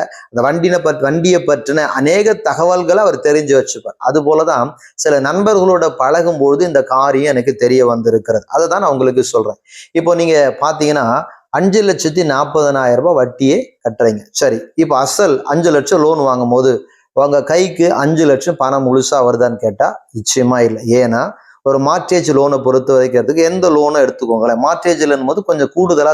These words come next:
செலவாகும். ஒன்று, அவங்க லீகல் பார்க்கணும்பாங்க, ப்ராசஸிங் ஃபீஸ் அப்படிம்பாங்க, முன் பணம் நீங்க செலுத்தணும். இரண்டாவது இன்சூரன்ஸ்னு வாங்க, டாக்குமெண்ட் சார்ஜ்னு சொல்லுவாங்க.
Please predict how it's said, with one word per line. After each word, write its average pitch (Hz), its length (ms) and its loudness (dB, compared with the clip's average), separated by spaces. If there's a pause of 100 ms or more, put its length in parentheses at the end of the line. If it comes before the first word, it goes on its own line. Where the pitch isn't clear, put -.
செலவாகும். 123 500 0 (180)
ஒன்று, 143 380 0 (480)
அவங்க 156 280 0
லீகல் 170 540 0
பார்க்கணும்பாங்க, 123 720 0 (180)
ப்ராசஸிங் 156 640 -2
ஃபீஸ் 131 280 0
அப்படிம்பாங்க, 120 560 0
முன் 185 300 2
பணம் 156 240 -2
நீங்க 135 200 0
செலுத்தணும். 127 580 -2 (400)
இரண்டாவது 156 500 0
இன்சூரன்ஸ்னு 135 760 0
வாங்க, 120 200 0
டாக்குமெண்ட் 131 680 -2
சார்ஜ்னு 127 500 0
சொல்லுவாங்க. 120 420 0